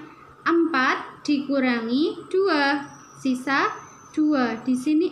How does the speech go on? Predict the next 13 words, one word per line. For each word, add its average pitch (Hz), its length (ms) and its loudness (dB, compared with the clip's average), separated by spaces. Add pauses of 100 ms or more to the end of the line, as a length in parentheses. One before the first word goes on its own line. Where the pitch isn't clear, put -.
nol 311 480 2
bilangan 226 400 -2
aslinya. 208 720 -8 (200)
Maka 240 880 -2
bilangan 233 560 0
aslinya 339 720 0
adalah 247 480 0
dua, 311 480 -2 (160)
pembilangnya 226 720 0
sebelas, 294 720 0
penyebutnya 262 560 0
empat 311 320 2
puluh. 349 320 0